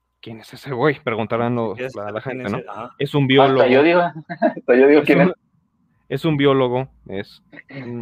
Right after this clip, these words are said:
Speaker 1: no recuerdo si es est-, estadounidense o británico, pero es un biólogo cristiano. Y él, su trabajo que hace es que, eh, bueno, uno, no es un magufo, <laughs> como los referenciados Chuy
Speaker 2: Sí.
Speaker 1: o, este,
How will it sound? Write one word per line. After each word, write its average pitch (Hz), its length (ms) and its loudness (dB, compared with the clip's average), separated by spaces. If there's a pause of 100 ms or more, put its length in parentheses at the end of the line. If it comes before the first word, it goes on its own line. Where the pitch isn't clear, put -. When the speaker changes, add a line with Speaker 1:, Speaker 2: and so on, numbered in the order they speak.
(140)
Speaker 1:
no 139 80 -10
recuerdo 156 160 -8
si 185 100 -8
es 180 80 -4
est-, - 220 -10
estadounidense 123 600 -4
o - 20 -2
británico, 110 400 -8
pero 107 260 -8
es 117 120 -10
un 147 80 -4
biólogo 135 380 -2
cristiano. 110 560 -6 (600)
Y 135 200 2
él, 160 240 2 (200)
su 139 120 -2
trabajo 139 480 0
que 147 140 -4
hace 131 340 -6 (100)
es - 200 -14
que, 107 240 -6 (480)
eh, 98 200 -12
bueno, 113 260 -8
uno, 170 280 0
no 147 180 2
es 165 120 -4
un 190 80 -2
magufo, 120 440 -4 (200)
<laughs> 151 300 -6
como 117 180 -4
los 110 320 -8
referenciados 113 600 -8
Chuy 120 280 -8
Speaker 2:
Sí. - 140 -20 (260)
Speaker 1:
o, 104 260 -2
este, - 520 -14